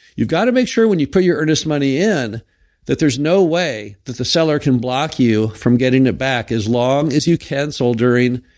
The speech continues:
diligence or financing. So those are the keys.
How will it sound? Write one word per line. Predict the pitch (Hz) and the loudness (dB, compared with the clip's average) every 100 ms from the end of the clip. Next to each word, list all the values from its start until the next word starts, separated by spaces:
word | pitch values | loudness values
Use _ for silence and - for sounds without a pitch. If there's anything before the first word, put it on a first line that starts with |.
| _ _ _ | _ _ _
diligence | 135 135 123 131 135 - - | 2 2 4 2 2 -2 -10
or | - 110 | 0 0
financing. | 104 113 113 113 80 67 - - - _ _ _ _ _ _ | 0 -4 0 0 0 -6 -12 -16 -20 _ _ _ _ _ _
So | - 104 | -2 0
those | 147 175 | 2 2
are | 175 | 0
the | |
keys. | - 165 104 62 - | 0 0 0 -4 -14